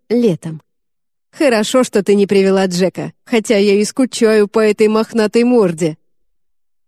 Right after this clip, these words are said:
Я отметила светло-зелёную футболку Кристабель,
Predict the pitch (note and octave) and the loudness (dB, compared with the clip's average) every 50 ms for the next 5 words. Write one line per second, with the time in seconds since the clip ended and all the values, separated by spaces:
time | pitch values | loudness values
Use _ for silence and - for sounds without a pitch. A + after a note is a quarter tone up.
0 | _ _ - A#3+ A#3 A#3+ A3+ A3 - - A3+ B3 B3 - A#3 G#3 G#3 G3+ - - | _ _ -4 -2 0 0 0 -2 -4 -2 -2 -2 -2 -4 -4 -4 -4 -4 -4 -4
1 | G#3 G3+ - G#3+ G3+ G3+ F#3 F#3+ G3 F#3+ G3+ G#3 G#3+ G#3 G#3 G3+ - A3+ G#3 G3+ | -4 -4 -2 -2 -2 -2 0 0 0 0 0 0 0 0 -2 -2 -2 -6 -4 -2
2 | G3 G#3 G#3 - - G#3 - - A3+ A#3 A3 - - C#4 C4 G#3+ F#3+ F3 D#3+ | 0 -2 -2 -2 -4 -8 -4 -2 -4 -4 -4 -4 -4 -4 -4 -2 -4 -4 -6